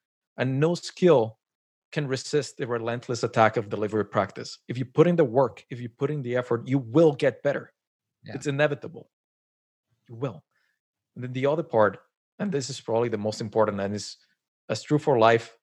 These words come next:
Speaker 1: as it is for learning anything, is the willingness to fail, the willingness to make mistakes. So, um, I see this often in learning languages. It's where I see it the most often, 'cause you, there's something so personal about learning a language.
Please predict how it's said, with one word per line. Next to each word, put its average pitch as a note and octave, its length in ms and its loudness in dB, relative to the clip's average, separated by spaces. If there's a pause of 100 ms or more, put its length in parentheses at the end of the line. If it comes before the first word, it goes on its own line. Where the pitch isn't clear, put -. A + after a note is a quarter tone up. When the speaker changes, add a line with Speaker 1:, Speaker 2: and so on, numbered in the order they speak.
(140)
Speaker 1:
as G2 120 -4
it G2+ 100 0
is A#2 100 -2
for G#2+ 180 -4
learning G#2 300 2
anything, G2+ 480 -4 (460)
is A#2+ 80 -12
the A2 100 2
willingness A#2+ 680 -2 (920)
to A#2+ 100 -10
fail, A2 420 0 (140)
the A#2 100 -4
willingness A#2+ 420 -2
to B2 80 -10
make A2 200 0
mistakes. - 640 -6 (1160)
So, G#2+ 280 2
um, G#2 280 -4
I A#2+ 100 6
see D#3 200 2
this D3+ 180 0
often B2 420 0
in A2+ 180 -4
learning A2+ 400 2
languages. G2+ 720 -6 (240)
It's - 480 -12
where C3 140 2
I A#2+ 80 4
see A#2+ 240 -2
it A2 120 2
the G2+ 80 -2
most G2 340 -6
often, - 420 -10
'cause A#2 200 -4
you, A2 200 -2 (260)
there's C#3 140 0
something D#3 320 2
so D3 160 4
personal B2 480 -2
about A#2 240 0
learning G3+ 300 -2
a A2+ 40 0
language. A2 440 -2